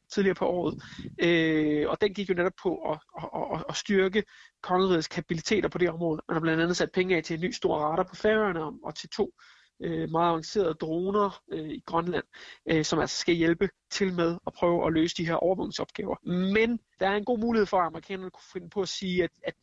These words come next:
de investeringer, dem er de selvfølgelig meget glade for, øh, men at de måske også kun ville betragte dem som første skridt.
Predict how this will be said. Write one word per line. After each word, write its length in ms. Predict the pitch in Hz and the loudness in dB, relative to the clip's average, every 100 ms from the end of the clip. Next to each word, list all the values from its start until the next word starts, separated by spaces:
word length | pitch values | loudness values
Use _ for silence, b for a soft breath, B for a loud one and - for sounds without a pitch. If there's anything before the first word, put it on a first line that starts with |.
| _ _ | _ _
de 80 | 220 | 2
investeringer, 420 | 214 180 208 170 | 2 2 2 2
dem 120 | 160 175 | 0 -2
er 40 | |
de 60 | 156 | -4
selvfølgelig 220 | - 151 | -4 0
meget 180 | 139 - | -2 0
glade 280 | 185 254 | 2 2
for, 260 | - 247 226 _ _ _ _ 165 | 2 -2 -4 _ _ _ _ 2
øh, 380 | 170 160 156 | 4 4 0
men 440 | 156 165 165 160 175 B B B | -2 0 2 2 -2 B B B
at 200 | 165 - | -6 -2
de 120 | 175 | -2
måske 320 | 170 170 - 170 | 0 0 2 2
også 140 | - | 2
kun 180 | 208 185 | 0 0
ville 160 | 165 | 0
betragte 360 | 156 - 185 - | -2 -4 -4 -4
dem 80 | 160 | -4
som 200 | 165 156 | -4 -2
første 320 | 190 175 - | 0 -2 -6
skridt. 320 | - 196 - | -2 -2 -2